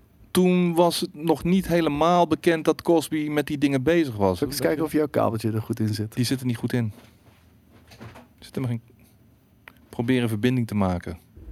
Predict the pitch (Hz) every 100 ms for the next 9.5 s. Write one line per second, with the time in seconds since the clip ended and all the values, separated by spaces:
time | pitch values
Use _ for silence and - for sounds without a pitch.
0 | - - - 92 85 104 - _ _ _
1 | _ - 117 190 233 269 - _ - -
2 | - 110 - _ - 151 117 110 104 101
3 | 98 98 98 104 113 180 - _ _ _
4 | _ 120 110 104 127 208 233 - _ _
5 | - 123 123 123 127 123 - 170 139 110
6 | 107 120 170 202 - _ _ _ _ _
7 | _ _ _ _ _ _ _ _ _ -
8 | 135 - - 123 104 95 95 90 92 82
9 | 85 90 104 110 -